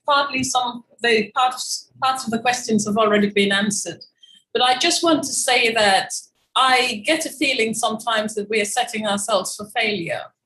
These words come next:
if we do not look for other alternative spaces to complement what happens within a cop space.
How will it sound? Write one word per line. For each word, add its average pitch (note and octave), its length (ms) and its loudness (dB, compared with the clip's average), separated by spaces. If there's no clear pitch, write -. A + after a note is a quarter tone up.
if G#3+ 160 -10
we A#3+ 140 -6
do B3+ 240 -4
not A#3 480 0
look A3 380 0
for - 280 -4
other G#3+ 220 0
alternative G3+ 600 -2
spaces - 920 -6
to G#3+ 100 -10
complement G#3 640 -4
what G3+ 220 -6
happens G3 440 -6
within F#3 280 -10
a E3+ 60 -20
cop G3+ 260 -10
space. - 600 -14